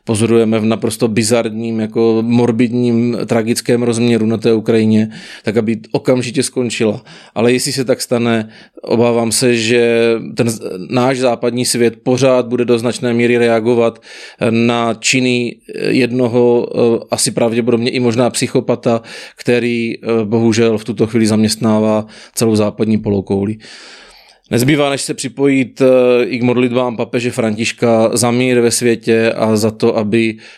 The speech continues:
konečně tento zkoušený národ znovu zis-, získal pokoj a klid.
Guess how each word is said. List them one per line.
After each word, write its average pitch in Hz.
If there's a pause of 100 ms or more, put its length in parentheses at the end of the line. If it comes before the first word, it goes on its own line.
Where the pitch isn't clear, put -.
konečně 113
tento 110
zkoušený 107
národ 107
znovu 110
zis-, 107
získal 110
pokoj 107
a 110
klid. -